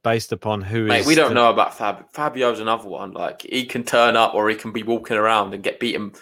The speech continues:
Speaker 2: He lost, didn't he, to Zapata Miralles, did he?
Speaker 1: Uh, y-, no. It was
Speaker 2: Or did he turn it around?
Speaker 1: I can't
Speaker 2: I think
Speaker 1: remember.
Speaker 2: he
Speaker 1: No,
Speaker 2: still
Speaker 1: he did
Speaker 2: lost,
Speaker 1: lo-,
Speaker 2: yeah.
Speaker 1: I think he still <laughs> lost. Yeah,
Speaker 2: Yeah.
Speaker 1: he was turning it around
Speaker 2: He
Speaker 1: and
Speaker 2: turned
Speaker 1: then
Speaker 2: it
Speaker 1: still
Speaker 2: around. He was down, like, four love in the second set, and then he come back a little bit, then he still lost. So,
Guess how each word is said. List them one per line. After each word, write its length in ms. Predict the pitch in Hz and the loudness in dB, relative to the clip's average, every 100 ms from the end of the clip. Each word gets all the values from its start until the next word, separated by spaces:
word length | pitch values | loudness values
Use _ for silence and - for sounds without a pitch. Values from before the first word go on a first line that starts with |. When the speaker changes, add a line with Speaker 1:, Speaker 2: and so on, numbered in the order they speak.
| - | -14
Speaker 2:
He 120 | - 135 | -2 2
lost, 220 | 156 156 | 2 4
didn't 200 | 165 117 | 2 2
he, 80 | 107 | 0
to 260 | - 120 | 2 2
Zapata 440 | 110 117 - - 131 | 4 0 0 -4 -4
Miralles, 420 | 131 147 117 98 | -2 0 -2 -4
did 140 | 107 | -6
he? 480 | 117 151 185 _ 107 - _ 90 | -6 -8 -14 _ -20 -20 _ -12
Speaker 1:
Uh, 720 | 113 120 117 123 123 123 123 | -8 -6 -4 -2 -2 0 -2
y-, 140 | 120 - | -4 -8
no. 300 | 131 123 113 | -4 0 0
It 100 | 117 110 | -2 -8
was 100 | 113 | -4
Speaker 2:
Or 40 | |
did 100 | 120 | 0
he 80 | 123 | 0
turn 200 | 123 127 | 2 2
it 40 | 120 | 4
around? 400 | 113 117 104 95 _ _ _ _ | 4 4 2 -4 _ _ _ _
Speaker 1:
I 40 | 143 | -10
can't 100 | 104 | -6
Speaker 2:
I 40 | |
think 140 | 107 139 | -2 0
Speaker 1:
remember. 0 | |
Speaker 2:
he 60 | |
Speaker 1:
No, 20 | 127 | 2
Speaker 2:
still 120 | 147 | 4
Speaker 1:
he 60 | |
did 80 | 117 | 6
Speaker 2:
lost, 280 | 123 107 104 | 4 2 2
Speaker 1:
lo-, 60 | 123 | 0
Speaker 2:
yeah. 40 | |
Speaker 1:
I 20 | 98 | 0
think 180 | 151 | -4
he 60 | 139 | -4
still 280 | 107 117 104 | -2 -2 2
<laughs> 220 | 120 143 | 0 2
lost. 380 | 180 147 - - | 2 2 0 2
Yeah, 80 | 131 | 4
Speaker 2:
Yeah. 200 | 113 196 | 6 6
Speaker 1:
he 60 | |
was 120 | 175 - | 4 4
turning 380 | 196 214 190 147 | 6 6 6 2
it 60 | 120 | 2
around 300 | 120 113 113 | 2 4 4
Speaker 2:
He 60 | |
Speaker 1:
and 80 | 117 | 4
Speaker 2:
turned 240 | 117 233 190 | 6 6 6
Speaker 1:
then 80 | |
Speaker 2:
it 20 | 165 | 4
Speaker 1:
still 80 | |
Speaker 2:
around. 220 | 160 160 127 | 4 4 2
He 60 | |
was 80 | 135 | 0
down, 200 | 185 180 | 2 2
like, 140 | 151 | 0
four 260 | - 160 147 | 0 0 2
love 240 | 143 143 | 4 2
in 60 | 120 | -2
the 60 | 117 | -8
second 320 | 131 - 120 | -12 -12 -10
set, 180 | - 120 | -4 -2
and 80 | |
then 80 | 107 | -2
he 60 | 117 | -8
come 260 | - 120 | -6 -4
back 240 | 117 127 127 | 0 -2 -2
a 40 | |
little 140 | 101 92 | -8 -8
bit, 80 | |
then 100 | 101 110 | -8 -8
he 40 | |
still 260 | 110 131 117 | -6 -6 0
lost. 320 | 113 95 - | 0 -2 -6
So, 280 | 101 101 | -2 -2